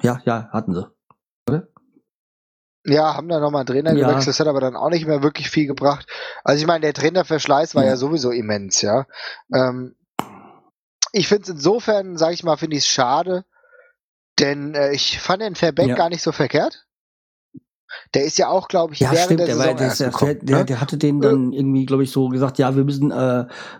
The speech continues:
Speaker 1: bei dem Kader müssen wir auf, äh, auf Offensive spielen, nicht so sehr verteidigen. Was ich gar nicht so schlecht fand und,
Speaker 2: Ja.
Speaker 1: ja.
Speaker 2: Ah, die haben ja lang, und die haben ja eine große Serie, grad noch in der Hinrunde,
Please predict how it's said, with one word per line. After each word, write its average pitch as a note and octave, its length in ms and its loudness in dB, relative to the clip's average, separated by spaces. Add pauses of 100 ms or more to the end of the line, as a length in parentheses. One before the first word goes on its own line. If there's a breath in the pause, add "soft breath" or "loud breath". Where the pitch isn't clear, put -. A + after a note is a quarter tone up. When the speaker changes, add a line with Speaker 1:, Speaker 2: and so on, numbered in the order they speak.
Speaker 1:
bei B2 100 4
dem C#3+ 160 2
Kader C3+ 240 0
müssen C3+ 240 2
wir C3+ 60 4
auf, B2 160 -2
äh, - 20 -8
auf C#3 460 0
Offensive C#3 420 2
spielen, C#3+ 380 2
nicht D3 160 -2
so D3 100 4
sehr C3+ 160 2
verteidigen. C3+ 680 0 (540 loud breath)
Was C#3+ 160 2
ich - 120 -6
gar D#3 160 4
nicht G3 120 2
so E3+ 80 2
schlecht E3 220 2
fand C#3 320 2
und, A#2 280 2
Speaker 2:
Ja. A#2 140 0 (360)
Speaker 1:
ja. - 280 -2 (2000 loud breath)
Speaker 2:
Ah, G#3+ 140 4
die G3 100 2
haben G#3 120 0
ja G3+ 60 2
lang, F#3 200 0
und A3 320 -2
die F#3+ 100 4
haben G3 120 0
ja F#3+ 180 2
eine E3 200 -2
große G#3 440 0
Serie, E3+ 520 2
grad F3 280 0
noch F3 100 0
in D3+ 60 -2
der C3+ 80 4
Hinrunde, F#3 480 0